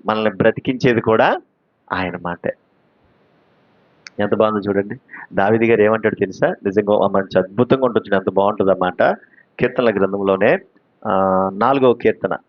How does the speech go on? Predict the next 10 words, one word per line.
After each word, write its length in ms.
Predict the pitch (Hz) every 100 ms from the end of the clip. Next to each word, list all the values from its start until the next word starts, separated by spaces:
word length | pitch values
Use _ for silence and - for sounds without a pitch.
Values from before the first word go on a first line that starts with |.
| 104
నాలుగవ 500 | 104 113 107 101 98 -
కీర్తన, 320 | 101 - 87 - _
నాలుగవ 380 | 98 104 107 107
కీర్తన 440 | 101 101 - 98 85 - _ _ _ _ _ _ _ _ _ _ 104
ఎనిమిదవ 420 | 135 165 165 147
చరణం 400 | 135 123 110 107
చూడండి, 300 | 120 120 113
ఎంత 200 | 110 110
మంచిగా 420 | 104 107 - 113
బాగుంటుందో. 480 | 104 104 110 98